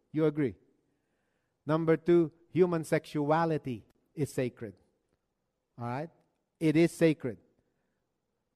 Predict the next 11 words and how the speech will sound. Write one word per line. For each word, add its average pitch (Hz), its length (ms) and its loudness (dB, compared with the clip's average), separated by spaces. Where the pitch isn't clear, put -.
Matthew 156 360 -2
nineteen, 180 580 0
"In 160 140 2
the 170 80 4
beginning, 165 600 4
God 160 400 4
created 151 800 2
them 139 400 0
male 139 680 0
and 123 180 -8
female." 127 460 -4